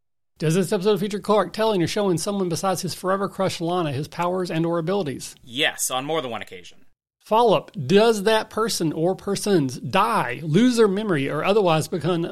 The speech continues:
Speaker 1: unable to share this knowledge, or do they become a confidant of Clark?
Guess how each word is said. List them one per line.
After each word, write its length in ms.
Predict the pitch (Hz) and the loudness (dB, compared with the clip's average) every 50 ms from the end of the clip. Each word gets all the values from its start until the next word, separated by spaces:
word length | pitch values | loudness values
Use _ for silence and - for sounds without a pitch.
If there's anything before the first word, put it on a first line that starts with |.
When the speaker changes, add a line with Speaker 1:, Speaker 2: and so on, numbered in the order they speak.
| - | -6
Speaker 1:
unable 400 | - 185 156 156 160 156 160 151 | -4 0 2 2 2 2 0 -2
to 80 | 151 143 | -4 -4
share 320 | - - - 214 247 277 | -4 -2 0 2 2 2
this 220 | 247 220 151 - - | 2 0 -2 -2 -2
knowledge, 420 | 147 135 139 135 131 143 139 - - | -4 -2 -2 -4 -4 -6 -6 -8 -6
or 240 | - 240 190 208 220 | -2 2 4 4 4
do 80 | 208 196 | 2 0
they 80 | 190 | -2
become 300 | 165 175 - - 170 160 | -4 -4 -4 -4 -4 -4
a 40 | 147 | -4
confidant 580 | - - - 180 180 180 175 175 139 135 123 131 | -6 -6 -6 -4 -4 -4 -4 -6 -8 -8 -8 -10
of 120 | 131 - | -12 -14
Clark? 340 | - - - - - - | -14 -14 -14 -14 -14 -16